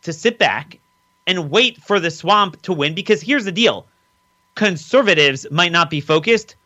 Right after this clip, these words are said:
but the swamp is always focused. They will get outcomes. They don't, they're not happy with theatrics and, and talking points and speeches.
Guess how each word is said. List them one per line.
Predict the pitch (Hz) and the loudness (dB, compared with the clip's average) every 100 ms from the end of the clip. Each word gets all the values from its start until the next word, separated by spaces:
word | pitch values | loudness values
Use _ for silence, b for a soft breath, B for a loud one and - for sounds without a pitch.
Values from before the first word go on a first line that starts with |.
| _ _ | _ _
but | 175 | -2
the | 156 | -2
swamp | - 185 220 156 | 0 4 4 2
is | 147 | 4
always | 220 160 120 | 4 4 0
focused. | 147 120 107 - - b b | -2 -4 -6 -16 -20 b b
They | 123 202 | 0 2
will | 233 233 | 4 4
get | 156 220 143 | 4 2 4
outcomes. | 151 - 113 107 | 2 2 -6 -2
They | 196 | 0
don't, | 240 185 b b - | 0 -2 b b -2
they're | 226 | 2
not | 220 139 | 2 2
happy | 196 202 185 | -2 0 -2
with | 156 | -4
theatrics | 165 175 180 - 185 156 - | 2 4 4 2 0 -2 -2
and, | 143 127 113 b b | -2 -2 -14 b b
and | 135 117 | -8 -4
talking | - 202 202 170 | 2 2 2 -4
points | 151 170 160 147 | -4 -2 -2 -4
and | 117 | -14
speeches. | - 277 - 147 | 0 0 2 -4